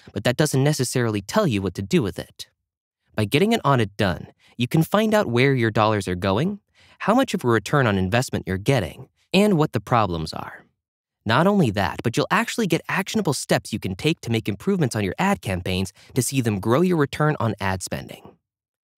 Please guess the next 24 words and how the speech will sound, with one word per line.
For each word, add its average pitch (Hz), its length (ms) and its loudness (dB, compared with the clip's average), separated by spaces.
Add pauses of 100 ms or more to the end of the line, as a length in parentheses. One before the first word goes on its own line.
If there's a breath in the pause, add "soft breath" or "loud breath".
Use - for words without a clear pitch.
(220)
They 139 80 4
say 175 220 2
if 135 200 2
it 143 80 6
ain't 190 180 4
broke, 147 280 0
don't 98 180 2
fix - 320 -4
it. - 220 -14 (240)
But 107 100 2
if 98 80 -2
it 101 100 2
is 214 160 2
broke, - 380 -6 (240 soft breath)
you 120 80 0
might 190 160 2
want 233 160 0
to - 100 -6
actually 143 360 2
know 107 160 2
how 165 280 0
to 123 60 -2
fix - 320 -10
it, - 160 -20